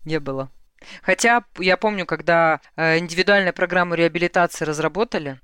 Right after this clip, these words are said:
там был психолог вписан. Я помню, я обиделась так, думаю, зачем мне психолог? Но на самом деле,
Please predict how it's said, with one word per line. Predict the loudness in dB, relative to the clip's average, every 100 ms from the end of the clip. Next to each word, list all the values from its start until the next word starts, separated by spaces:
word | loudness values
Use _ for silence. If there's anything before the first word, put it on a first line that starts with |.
| -6
там | 0 2 2 -4
был | -4 0 0
психолог | -2 -6 -2 0 0 -2
вписан. | -8 -10 -8
Я | -2 -2
помню, | -2 -6 -8
я | -2 0
обиделась | 0 0 -2 0 0 -2 -4
так, | -4 -4
думаю, | -4 -8 -6
зачем | -4 -2 -2 -4
мне | -4 -6
психолог? | -4 -6 -4 0 0 0 -6 -20 -10
Но | -2 0
на | 0
самом | 2 2 2 0
деле, | 0 -2 -4